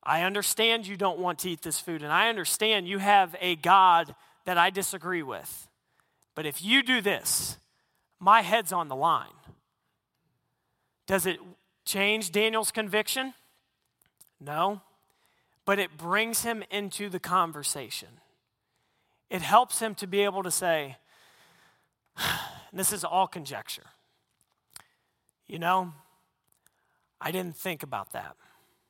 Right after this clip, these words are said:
Or when someone tells me, "If I become a Christian, this is what will happen to me." <clears throat> You know, it wasn't that hard for me. It didn't mean that much sacrifice for me.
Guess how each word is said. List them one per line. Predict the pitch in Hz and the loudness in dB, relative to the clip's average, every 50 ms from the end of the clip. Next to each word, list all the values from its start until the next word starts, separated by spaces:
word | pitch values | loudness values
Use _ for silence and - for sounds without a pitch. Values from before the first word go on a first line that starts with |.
| _ _ _ _ _ _ _ _ _ _ _ _ _ _ _ _ _ _ _ _ _ _ _ _ _ _ _ _ _ | _ _ _ _ _ _ _ _ _ _ _ _ _ _ _ _ _ _ _ _ _ _ _ _ _ _ _ _ _
Or | - 202 | -2 -2
when | 208 202 190 | 0 0 4
someone | - 240 247 240 240 226 185 | 6 6 6 6 4 -2 4
tells | 202 226 233 220 180 | 6 6 6 6 2
me, | 160 208 208 | -2 -2 -2
"If | 202 190 - | 0 4 6
I | 220 220 233 | 6 6 6
become | 226 226 196 - 202 226 226 208 | 4 0 -6 0 2 2 2 2
a | 175 | -2
Christian, | - - - 269 - - - - - 180 185 214 233 233 - - - - - _ _ | -6 0 0 2 2 2 -2 -4 -4 -2 -2 -2 -2 -4 -6 -8 -16 -20 -20 _ _
this | 160 202 240 233 - | 4 4 4 4 4
is | 247 190 175 | 0 0 2
what | 208 240 220 | 2 2 4
will | 214 214 | 4 2
happen | 180 175 214 202 196 - 196 180 | 6 8 8 6 6 2 -6 -8
to | 156 - 175 | -6 -8 -8
me." | 170 147 120 98 - _ _ _ _ _ _ _ _ _ _ _ - _ _ _ _ _ _ _ _ _ | -8 -12 -12 -14 -18 _ _ _ _ _ _ _ _ _ _ _ -20 _ _ _ _ _ _ _ _ _
<clears throat> | - 247 220 185 156 139 113 - - _ - | -2 -2 0 -2 -4 -6 -10 -16 -20 _ -10
You | 190 190 | -2 2
know, | 202 190 190 196 | 2 2 2 2
it | 202 202 | -2 2
wasn't | 190 208 208 196 196 190 - | 4 4 4 4 0 0 2
that | 202 196 185 156 | 2 2 2 2
hard | 143 180 185 170 151 151 143 135 - _ _ | 2 2 2 2 0 -2 -8 -14 -20 _ _
for | - - 175 165 | -14 -12 -12 -10
me. | 156 135 120 110 _ _ _ _ _ _ _ _ _ _ _ _ _ _ _ _ | -12 -12 -14 -16 _ _ _ _ _ _ _ _ _ _ _ _ _ _ _ _
It | _ 196 170 | _ -4 0
didn't | 240 262 247 226 | 2 2 2 2
mean | 220 233 233 226 214 | 2 2 2 4 6
that | 214 202 185 | 4 4 4
much | 185 190 185 - | 4 -2 -2 -2
sacrifice | - - 202 170 165 - 165 143 - 160 139 131 - | 0 2 2 2 0 -2 -10 -8 -8 -8 -6 -6 -8
for | - - 143 | -8 -10 -14
me. | 139 135 | -14 -16